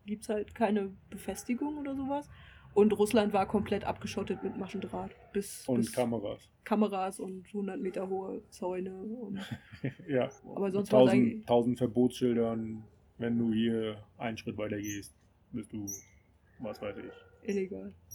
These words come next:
Speaker 2: Bist du illegal in Russland. Ja.
Speaker 1: Insgesamt auch relativ unspektakulär, weil kein Mensch da war. Es hat auch keinen interessiert, so richtig. War wahrscheinlich trotzdem irgendwo ein Grenzposten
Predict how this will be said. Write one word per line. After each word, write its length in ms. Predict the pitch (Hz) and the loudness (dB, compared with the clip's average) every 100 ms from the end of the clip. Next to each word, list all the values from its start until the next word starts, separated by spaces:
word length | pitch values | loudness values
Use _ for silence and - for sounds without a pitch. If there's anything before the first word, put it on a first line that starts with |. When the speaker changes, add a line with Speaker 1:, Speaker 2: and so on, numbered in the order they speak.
| - | -10
Speaker 2:
Bist 180 | 113 113 | -8 -6
du 40 | |
illegal 560 | 110 101 101 101 98 98 | -6 -6 -6 -6 -8 -10
in 160 | 110 | -10
Russland. 400 | 101 98 101 82 - - - - - - - - - - - - | -10 -10 -8 -10 -12 -18 -20 -20 -20 -20 -20 -20 -20 -20 -6 2
Ja. 160 | - - - - - _ - | 2 2 -18 -20 -20 _ 4
Speaker 1:
Insgesamt 460 | 220 220 226 220 | 4 6 6 6
auch 200 | 202 202 - - | 6 2 -2 -4
relativ 400 | 208 202 214 214 | 0 0 0 -2
unspektakulär, 800 | - 214 220 208 196 - 196 190 | 2 2 2 -2 -2 -4 -4 -2
weil 100 | 190 | -2
kein 220 | 196 202 202 | 0 2 2
Mensch 200 | 202 - | 0 -2
da 200 | 196 196 | -4 -2
war. 80 | |
Es 100 | 196 | -4
hat 100 | 196 | -4
auch 100 | 202 - | -4 -4
keinen 180 | 190 190 | -4 -6
interessiert, 560 | - - - 202 202 | -8 -14 -4 -2 -2
so 120 | 196 | -4
richtig. 360 | 196 196 - 214 - - - _ - _ _ - | -6 -4 -4 -4 -6 -20 -20 _ -20 _ _ 4
War 160 | 220 | 8
wahrscheinlich 400 | 226 226 214 208 | 8 6 4 2
trotzdem 360 | - 214 233 214 | 0 0 2 2
irgendwo 300 | 202 196 202 | 2 0 -4
ein 140 | 196 | -4
Grenzposten 840 | 190 196 202 - 202 - 196 196 | -6 -6 -6 -6 -6 -6 -8 -8